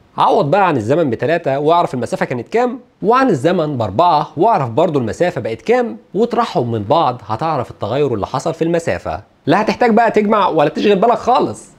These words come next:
المهم بس تكون بتعرف تكامل، وعارف ان تكامل الاتنين تي بتي تربيع، او الداله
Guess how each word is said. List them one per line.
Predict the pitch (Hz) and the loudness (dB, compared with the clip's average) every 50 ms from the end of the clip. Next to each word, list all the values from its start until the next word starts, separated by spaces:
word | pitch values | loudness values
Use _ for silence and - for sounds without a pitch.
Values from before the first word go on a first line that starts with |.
| _ - | _ -4
المهم | 151 160 165 160 202 247 | -2 0 2 2 2 2
بس | 240 214 202 233 - | 2 0 0 -2 -4
تكون | - 175 - 233 226 | -6 -8 -6 -4 -2
بتعرف | 214 220 226 226 220 | 0 0 0 -2 -2
تكامل، | - 175 175 254 285 226 147 123 110 180 - _ _ - | -6 -4 -2 -2 -2 -2 -6 -10 -14 -18 -20 _ _ -2
وعارف | 120 131 143 151 190 226 233 190 180 175 - - - | 0 2 2 4 4 2 2 0 -2 -8 -10 -12 -8
ان | 135 120 | -8 -4
تكامل | 113 117 - 151 180 196 185 165 | -4 -2 0 0 0 0 0 0
الاتنين | 147 135 127 - 165 185 180 180 | -2 -4 -2 -2 -2 -2 -2 -2
تي | - 185 196 202 196 - _ _ | -4 -6 -6 -6 -8 -10 _ _
بتي | - 131 - 208 | -12 -8 -8 -2
تربيع، | 202 208 185 165 185 269 277 196 120 92 85 - _ _ _ _ - | 0 0 0 2 2 2 2 2 0 -2 -4 -8 _ _ _ _ -4
او | 120 127 131 | -2 0 0
الداله | 131 117 120 175 220 226 185 160 170 185 185 | -2 -2 0 0 0 2 2 0 -2 -2 -4